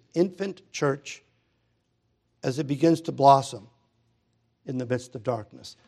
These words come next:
That's what Revelation is about. It's about this church that thinks it's gonna get snuffed out, and it's not.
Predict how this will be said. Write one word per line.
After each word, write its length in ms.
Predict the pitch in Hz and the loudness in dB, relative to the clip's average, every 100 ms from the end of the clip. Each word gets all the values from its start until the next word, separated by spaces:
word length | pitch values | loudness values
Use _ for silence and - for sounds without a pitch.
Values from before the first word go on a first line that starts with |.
| _ _ _ - | _ _ _ 2
That's 260 | 226 - | 2 2
what 120 | - | 0
Revelation 600 | 135 143 131 123 120 131 | 4 4 4 0 0 -6
is 140 | 117 - | -8 -8
about. 360 | 113 117 - - | -4 -4 -6 -14
It's 140 | - | -12
about 280 | 143 151 165 | 2 4 4
this 160 | 156 - | -2 -8
church 300 | - 202 - | -8 -8 -8
that 220 | 156 - | -12 -8
thinks 240 | 214 - | -8 -8
it's 120 | - | -10
gonna 160 | - 156 | -4 -4
get 140 | 147 | -4
snuffed 300 | - 143 123 | -6 -6 -2
out, 260 | 135 120 147 - - | 2 2 0 -8 -10
and 120 | 147 | -6
it's 200 | 135 - | -6 -4
not. 420 | 139 135 113 - | 2 2 2 -6